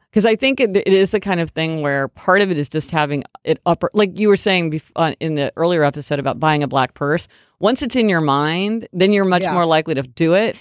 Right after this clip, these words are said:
Speaker 1: And it's interesting just as, as why this works, 'cause already from the previous episode, we've gotten a lot of people's lists and people are really having fun with it.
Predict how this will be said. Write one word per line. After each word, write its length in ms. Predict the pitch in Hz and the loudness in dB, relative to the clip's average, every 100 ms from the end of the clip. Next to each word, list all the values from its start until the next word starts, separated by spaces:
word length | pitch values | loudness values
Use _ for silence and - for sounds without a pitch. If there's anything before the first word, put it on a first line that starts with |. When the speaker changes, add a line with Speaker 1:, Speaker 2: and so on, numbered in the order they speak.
| - | -2
Speaker 1:
And 100 | 240 | 0
it's 140 | 247 | 0
interesting 480 | - 262 339 254 208 | -2 -2 -2 0 0
just 220 | 180 196 | 0 -2
as, 200 | 175 147 - | -2 -4 -4
as 220 | 175 165 | 0 0
why 320 | 143 156 170 175 | 0 2 4 2
this 180 | 175 | -2
works, 300 | - 156 180 | -2 -4 -2
'cause 160 | - 180 | -4 -2
already 420 | - 196 190 175 | 2 4 4 2
from 160 | 170 143 | 0 -2
the 60 | |
previous 320 | 135 156 139 - | -2 -4 -4 -6
episode, 380 | 131 147 143 | -6 -4 -4
we've 160 | 139 - | -4 -2
gotten 240 | 151 - | -2 0
a 60 | 151 | -2
lot 220 | 127 131 | 0 0
of 60 | 135 | 0
people's 420 | - 143 139 135 | -2 -2 -2 -2
lists 360 | 135 143 202 147 | 0 0 -2 -4
and 120 | 135 | -2
people 320 | 160 143 131 | -2 -2 -2
are 100 | - | -2
really 240 | 143 147 143 | -2 0 2
having 260 | 143 127 | 2 0
fun 220 | 131 139 143 | -2 -2 -2
with 140 | 151 | 0
it. 180 | 208 | -2